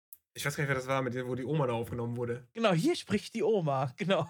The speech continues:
Speaker 1: Oh, das war so gut, ey. Das war wirklich gut.
Speaker 2: Ja, einfach
Speaker 1: Besonders,
Speaker 2: mal
Speaker 1: weil die, die Debatte danach war ja auch mit den Strafpunkten. Kriegt jetzt die Oma die Strafpunkte oder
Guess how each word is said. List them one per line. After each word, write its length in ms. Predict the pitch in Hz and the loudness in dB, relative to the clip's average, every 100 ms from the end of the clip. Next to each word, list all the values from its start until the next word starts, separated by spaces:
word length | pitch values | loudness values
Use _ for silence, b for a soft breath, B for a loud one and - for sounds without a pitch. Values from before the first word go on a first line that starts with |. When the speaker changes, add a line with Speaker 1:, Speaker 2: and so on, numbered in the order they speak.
| - | 0
Speaker 1:
Oh, 120 | 139 147 | 6 8
das 140 | 151 | 8
war 100 | 156 | 8
so 160 | 151 147 | 6 4
gut, 240 | 151 156 | 2 2
ey. 420 | 147 143 143 160 | 2 2 2 2
Das 140 | 156 135 | -2 -4
war 120 | 135 | -6
wirklich 280 | 135 135 131 | -8 -10 -14
gut. 240 | 139 139 | -14 -8
Speaker 2:
Ja, 200 | 208 185 | 0 2
einfach 260 | - 269 349 | 4 2 6
Speaker 1:
Besonders, 240 | 311 165 | 8 10
Speaker 2:
mal 60 | 160 | 10
Speaker 1:
weil 60 | 160 | 10
die, 100 | 147 | 10
die 200 | 156 135 | 6 4
Debatte 320 | 135 165 - | 4 2 2
danach 300 | 156 139 156 | 0 0 0
war 100 | 143 | 0
ja 100 | 135 | -2
auch 100 | 135 | -4
mit 80 | 135 | -6
den 100 | 120 | -8
Strafpunkten. 720 | - 139 151 135 120 123 151 - | -6 -4 -4 -4 -10 -10 -14 -12
Kriegt 180 | 147 | -8
jetzt 220 | 143 123 135 | -6 -8 -12
die 80 | 127 | -8
Oma 240 | 147 180 | -2 -2
die 100 | 127 | -2
Strafpunkte 680 | 117 120 110 127 135 156 143 | -6 -10 -10 -12 -10 -10 -8
oder 460 | 135 131 127 131 | -4 0 0 -2